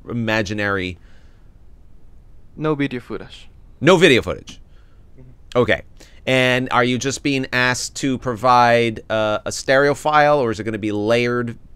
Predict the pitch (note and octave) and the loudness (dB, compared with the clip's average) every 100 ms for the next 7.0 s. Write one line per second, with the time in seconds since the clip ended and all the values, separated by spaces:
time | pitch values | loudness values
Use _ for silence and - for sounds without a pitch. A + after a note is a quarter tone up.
0 | - - - - D3 C#3+ C#3+ C#3+ C#3+ - | -20 -20 -20 -8 -4 -2 -2 -2 -2 -4
1 | G2+ G2 F2+ - - - - - - - | -2 -2 -2 -6 -10 -20 -20 -20 -20 -20
2 | - - - - - - - - D#3+ C#3+ | -20 -20 -20 -20 -20 -20 -16 -8 -4 -4
3 | A#2+ - D2 C#3 - - - - C3 - | -8 -12 -16 -18 -20 -20 -20 -20 -20 -18
4 | - D3 C3+ A#2+ - E2 - - - - | -6 2 4 4 2 -2 -4 -18 -20 -20
5 | - - A#2 A#2 B2 B2+ C3+ D3 D3 D3+ | -18 -4 -2 0 4 4 6 6 4 -2
6 | C#3 C3 C3 B2+ B2+ - B2 A#2 B2 A#2+ | -2 0 0 -2 -6 -6 -6 -2 0 0